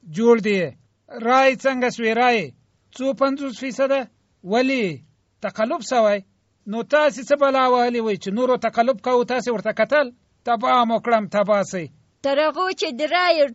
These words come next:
Speaker 2: ټولول معلومیږي، ځان به له غمه مړ کړې. پرېږده یې، نه کامیابېږي.
Speaker 1: ښځې، اعصاب مې هسې هم خراب دي. ته نور مه خرابوه. وای، نورو کاندیدانو تقلب کړی او رایې ډېرې سوي دي. د ما د کم عقل بچیان ورته ناست وو او نورو تقلب کاوه.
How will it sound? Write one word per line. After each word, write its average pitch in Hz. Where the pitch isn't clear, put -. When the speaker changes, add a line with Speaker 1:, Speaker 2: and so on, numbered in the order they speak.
Speaker 2:
ټولول 285
معلومیږي، 285
ځان 349
به 415
له 302
غمه 381
مړ 320
کړې. 214
پرېږده 392
یې، 571
نه 523
کامیابېږي. 381
Speaker 1:
ښځې، 202
اعصاب 214
مې 208
هسې 214
هم 208
خراب 190
دي. 165
ته 202
نور 208
مه 196
خرابوه. 151
وای، 190
نورو 233
کاندیدانو 226
تقلب 208
کړی 247
او 214
رایې 208
ډېرې 180
سوي 156
دي. 135
د -
ما 202
د 214
کم 208
عقل 226
بچیان 220
ورته 214
ناست 233
وو 254
او 233
نورو 226
تقلب 196
کاوه. 165